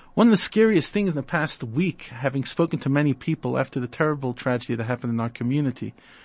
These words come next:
with, um, a boy who unfortunately took his life,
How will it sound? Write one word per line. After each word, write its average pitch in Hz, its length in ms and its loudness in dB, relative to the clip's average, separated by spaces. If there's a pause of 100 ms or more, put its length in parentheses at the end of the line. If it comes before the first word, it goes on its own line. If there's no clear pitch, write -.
(1600)
with, 123 500 -6
um, 120 320 -4
a - 60 -8
boy 131 340 2
who 117 240 -4
unfortunately 117 480 -2
took - 200 -6
his 113 140 -4
life, 139 400 -2